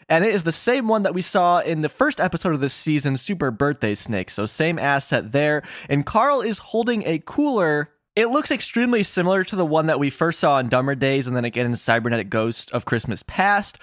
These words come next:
However, it's not bloody. There, there aren't as many stains on it, although it is all dinged up on this far shot.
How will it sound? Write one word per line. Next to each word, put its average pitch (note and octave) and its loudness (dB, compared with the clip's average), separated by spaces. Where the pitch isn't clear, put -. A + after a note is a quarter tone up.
However, A#3 2
it's - -2
not F3+ 0
bloody. C3 0
There, B2+ 2
there E3 2
aren't G3 2
as C#3+ -2
many D3 0
stains E3+ -2
on F3 2
it, E3+ 2
although C#3+ 2
it C#3 0
is C3+ 2
all C#3 2
dinged C3 0
up B2 2
on B2+ 2
this A2+ -6
far C3+ 2
shot. B3+ -2